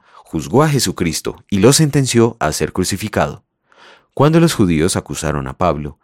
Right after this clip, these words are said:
él apeló a la justicia romana, haciendo uso de su ciudadanía para comparecer ante el juicio de Nerón,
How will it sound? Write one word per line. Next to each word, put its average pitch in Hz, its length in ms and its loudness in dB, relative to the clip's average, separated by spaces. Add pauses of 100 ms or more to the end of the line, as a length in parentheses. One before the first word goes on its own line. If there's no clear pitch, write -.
(320)
él 135 300 4
apeló 92 560 2
a 92 100 -2
la 78 100 -2
justicia 80 480 -4
romana, 73 520 -6 (200)
haciendo 143 420 4
uso 131 240 2
de 117 120 2
su 92 140 -4
ciudadanía 107 720 0 (220)
para 90 200 0
comparecer 87 580 -2
ante 98 180 -4
el 90 80 -6
juicio 92 360 -4
de 82 320 -6
Nerón, 85 380 -4